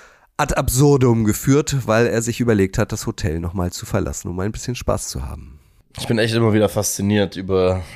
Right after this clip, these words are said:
Speaker 2: die fehlende Weitsicht bei manchen von den Jungs. Äh, wie gesagt, größte Woche in ihrem Leben, die arbeiten ihr ganzes Leben drauf hin und dann wegen vierzig Dollar. Ah.
Speaker 1: Ja.
Speaker 2: Das ist so.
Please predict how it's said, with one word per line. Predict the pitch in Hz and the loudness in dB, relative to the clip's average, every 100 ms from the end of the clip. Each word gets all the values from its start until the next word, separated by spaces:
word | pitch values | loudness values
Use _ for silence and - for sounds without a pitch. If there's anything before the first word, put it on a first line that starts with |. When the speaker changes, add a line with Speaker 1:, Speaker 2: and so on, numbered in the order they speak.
| - - - - _ _ 50 _ _ _ _ - - | -20 -20 -20 -20 _ _ -20 _ _ _ _ -20 -10
Speaker 2:
die | 98 | -8
fehlende | - - 113 123 117 113 104 104 90 | -6 0 2 4 2 2 0 -2 0
Weitsicht | 113 127 120 - 101 - | 2 2 0 -2 -4 -6
bei | 92 | -6
manchen | 95 92 - 98 | -6 -8 -10 -14
von | 92 | -14
den | 85 87 | -12 -10
Jungs. | 92 110 - | -10 -10 -14
Äh, | - 107 107 107 110 _ _ | -12 -10 -8 -10 -16 _ _
wie | 110 | -4
gesagt, | 113 117 113 - | 0 0 -2 -2
größte | 113 135 143 | -2 0 2
Woche | 117 135 113 | 2 2 2
in | |
ihrem | 110 110 | 2 2
Leben, | 110 117 98 110 110 | 2 2 2 -2 -2
die | - | 0
arbeiten | 120 110 98 113 120 123 - - | 0 2 0 0 -2 -2 -4 -8
ihr | 104 | -2
ganzes | 107 113 - | 0 0 -2
Leben | 101 104 101 | -2 -2 -2
drauf | 95 92 | -4 -4
hin | 101 110 | -4 -4
und | 98 | -2
dann | 98 101 | -4 -2
wegen | 98 | -4
vierzig | - 107 95 - | -4 -4 -4 -2
Dollar. | 95 95 98 117 _ _ _ - - - - - _ _ - - - _ _ - | 2 2 0 -4 _ _ _ -16 -14 -12 -14 -20 _ _ -20 -20 -20 _ _ -4
Ah. | 131 120 - - - - - _ _ _ _ _ - | 0 0 -2 -6 -14 -20 -20 _ _ _ _ _ -2
Speaker 1:
Ja. | 113 120 107 - - - | 2 2 -2 -12 -20 -18
Speaker 2:
Das | - - | -18 -10
ist | 123 - | -8 -2
so. | 104 107 104 | 0 2 0